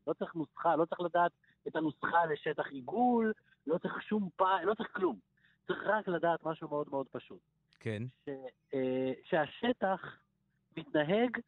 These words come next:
Speaker 1: בריבוע מהאורך. זה, זה, זה, זה הכל.
Speaker 2: מהמם.
Speaker 1: מה זה אומר? אז ניקח דוגמה, כן? נגיד יש לנו פיצריה עם שתי פיצות, יש פיצה אישית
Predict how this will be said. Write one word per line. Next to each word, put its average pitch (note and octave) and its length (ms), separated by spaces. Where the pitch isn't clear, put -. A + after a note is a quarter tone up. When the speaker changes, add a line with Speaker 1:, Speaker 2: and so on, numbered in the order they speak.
Speaker 1:
בריבוע F3 600
מהאורך. C3+ 680
זה, F#3 140
זה, G3 180
זה, F3 120
זה G3 120
הכל. A2+ 260
Speaker 2:
מהמם. B2 480
Speaker 1:
מה D#3+ 100
זה F3+ 100
אומר? G2+ 460
אז D#3+ 320
ניקח B3+ 240
דוגמה, G#3 380
כן? A3 180
נגיד G#3 280
יש G#3+ 140
לנו F#3+ 180
פיצריה A3+ 460
עם A3 120
שתי B3 240
פיצות, - 260
יש F#3+ 120
פיצה F#3+ 220
אישית G#3+ 440